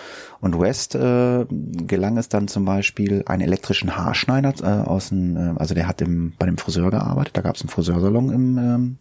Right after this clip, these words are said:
in Alcatraz. Da hat er so eine elektrische Haarschneidemaschine geklaut. <clears throat> Und, ähm, dann, äh, konnte noch ein Bohrer geklaut werden, äh, aus der Werkstatt und daraus, äh, hat man dann, äh,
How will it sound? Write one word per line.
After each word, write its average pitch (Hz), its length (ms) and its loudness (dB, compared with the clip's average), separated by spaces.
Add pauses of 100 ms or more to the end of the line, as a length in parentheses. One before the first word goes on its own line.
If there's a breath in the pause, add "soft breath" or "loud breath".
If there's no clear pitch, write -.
in 110 160 -4
Alcatraz. - 480 -2
Da 92 200 0
hat 92 120 -4
er 87 240 0 (520 loud breath)
so 101 140 0
eine 92 180 4
elektrische 87 340 0
Haarschneidemaschine 123 840 0
geklaut. 127 520 -2 (960 loud breath)
<clears throat> - 600 0
Und, - 260 -2
ähm, 90 400 0 (1120)
dann, 98 420 0
äh, 98 500 2 (640)
konnte 98 260 0
noch 87 160 -2
ein 92 160 -2
Bohrer 95 340 0
geklaut 127 540 -2
werden, 151 400 -2 (120)
äh, 120 40 -6
aus 120 300 -2
der 110 120 0
Werkstatt 120 520 -2
und 127 140 -2
daraus, 113 420 0
äh, 113 60 -2
hat 113 480 -2
man 107 160 2
dann, 104 260 0
äh, 104 400 -2